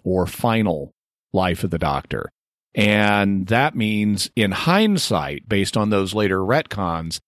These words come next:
that when David Tennant's Doctor is told, "Your song is ending,"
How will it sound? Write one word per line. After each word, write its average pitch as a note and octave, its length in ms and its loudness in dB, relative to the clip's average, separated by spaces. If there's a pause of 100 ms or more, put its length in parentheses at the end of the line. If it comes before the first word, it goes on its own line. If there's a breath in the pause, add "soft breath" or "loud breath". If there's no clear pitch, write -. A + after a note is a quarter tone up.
(240)
that G#2+ 240 0
when G#2+ 440 0 (100)
David B2 400 2
Tennant's D#3 400 0
Doctor G2+ 480 0
is F#2+ 140 -4
told, G#2+ 340 0
"Your G2+ 240 2
song A#2 380 2
is A#2 160 0
ending," C#3 480 0